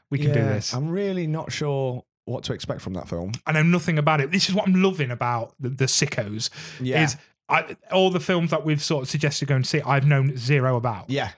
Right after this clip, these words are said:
Speaker 2: yeah,
Speaker 1: And
Speaker 2: yeah.
Speaker 1: actually, I've n-, not really ever done that. So it's so nice to go in and see a film. Like, after Barbarian,
Speaker 2: Mm.
Speaker 1: it's a bit of a shit, really, 'cause my hopes are always gonna be that high.
Speaker 2: Yeah,
Speaker 1: And
Speaker 2: yeah.
Speaker 1: I don't think it'll ever beat that.
Speaker 2: No,
Speaker 1: With a
Speaker 2: 'cause that
Speaker 1: horror
Speaker 2: was like,
Speaker 1: film.
Speaker 2: yeah, n-, we didn't know what to expect with that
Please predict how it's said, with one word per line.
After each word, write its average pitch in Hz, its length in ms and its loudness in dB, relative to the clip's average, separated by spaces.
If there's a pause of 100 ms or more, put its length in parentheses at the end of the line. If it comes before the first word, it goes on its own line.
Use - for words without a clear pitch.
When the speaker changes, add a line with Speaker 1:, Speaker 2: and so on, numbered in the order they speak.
Speaker 2:
yeah, 196 140 -4
Speaker 1:
And 120 100 2
Speaker 2:
yeah. 170 80 4
Speaker 1:
actually, 147 340 0 (420)
I've 143 180 0
n-, 156 220 2 (200)
not 160 280 0
really 156 300 2
ever 143 120 0
done 160 200 0
that. 104 220 -6
So 139 140 0
it's 123 120 -4
so 165 160 2
nice 147 240 2
to - 80 -4
go 143 240 2
in 143 160 4
and 131 160 0
see 156 180 2
a 123 60 2
film. 107 220 -10
Like, 135 160 -2
after 160 220 -2
Barbarian, 131 760 2 (180)
Speaker 2:
Mm. 143 240 -2
Speaker 1:
it's 110 140 0
a - 20 -2
bit 180 80 4
of 156 60 -2
a 135 40 -4
shit, 139 240 -2
really, 110 200 -4
'cause 127 160 0
my 127 80 2
hopes 143 220 0
are 135 40 0
always 131 180 2
gonna 131 120 0
be 120 100 0
that 120 140 -2
high. 110 480 -2
Speaker 2:
Yeah, 113 640 0
Speaker 1:
And 107 120 -8 (180)
Speaker 2:
yeah. 107 380 0
Speaker 1:
I - 40 0
don't 147 220 2
think 139 160 -2
it'll 139 120 -2
ever 127 220 0 (100)
beat 135 240 -2
that. 104 180 -8 (360)
Speaker 2:
No, 160 140 -2
Speaker 1:
With 165 100 2
a - 20 4
Speaker 2:
'cause 143 60 2
that 165 40 6
Speaker 1:
horror 151 120 4
Speaker 2:
was - 140 -2
like, 127 140 -2
Speaker 1:
film. 113 80 -4
Speaker 2:
yeah, 113 340 -2 (160)
n-, 131 140 -6 (180)
we 135 140 -4
didn't 147 180 -4
know 123 100 -2
what 104 120 -6
to 117 80 -6
expect - 280 -6
with 92 120 -6
that 90 180 -6